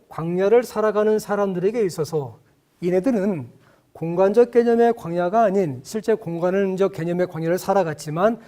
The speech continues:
하나님의 말씀으로 그들의 인생의 광야를 살았으며 이들은 하나님의 말씀으로부터 살았으며 그리고 이네들은 매 안식일마다 광야에서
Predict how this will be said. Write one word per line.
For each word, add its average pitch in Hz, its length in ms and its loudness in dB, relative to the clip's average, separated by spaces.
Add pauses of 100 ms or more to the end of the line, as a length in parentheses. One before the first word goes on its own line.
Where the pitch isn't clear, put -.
(240)
하나님의 220 560 4
말씀으로 175 640 0
그들의 180 380 2 (240)
인생의 196 680 2
광야를 196 440 -2
살았으며 151 800 0 (540)
이들은 180 460 0 (440)
하나님의 202 500 0
말씀으로부터 180 760 -6
살았으며 135 760 -10 (160)
그리고 143 340 -6 (260)
이네들은 175 500 -2 (240)
매 196 420 2
안식일마다 175 1040 -4
광야에서 151 1120 0